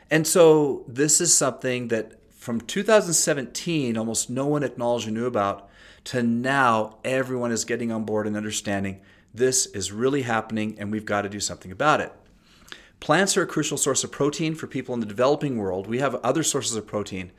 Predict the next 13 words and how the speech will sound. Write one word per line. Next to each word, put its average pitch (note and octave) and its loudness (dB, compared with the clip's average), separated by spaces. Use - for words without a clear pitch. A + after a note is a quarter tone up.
in, A2 2
uh, G2+ -2
first - -2
world A#2+ 0
countries, G#2+ -6
but C3 2
in B2+ -2
third F#3 4
world C#3 6
countries, G#2 0
well, A2 0
developing A#2+ 2
countries, G2+ -4